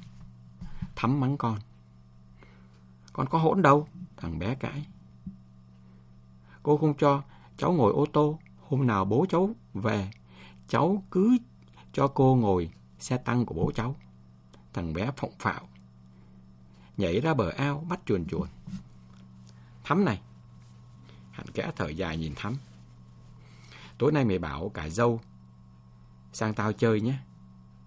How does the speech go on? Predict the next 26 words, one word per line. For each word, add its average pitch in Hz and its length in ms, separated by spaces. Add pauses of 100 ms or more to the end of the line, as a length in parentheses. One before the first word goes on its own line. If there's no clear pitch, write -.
(380)
Mày 90 120
biết 113 160
ý 151 200
tao 120 240
rồi 92 100
đấy." 113 180 (1040)
"Chị - 120
sợ - 300
à?" 82 180 (540)
"Chứ 170 60 (100)
quái 226 260
gì 185 100
phải 117 140
sợ." 151 280 (1160)
"Mày 85 160
chả 82 180
hiểu 95 340
cái 127 80
gì 92 220
hết." 117 80 (1700)
Mẹ - 160
con 113 160
cái 131 140
Thắm 135 240
đi 123 100
khỏi. 73 380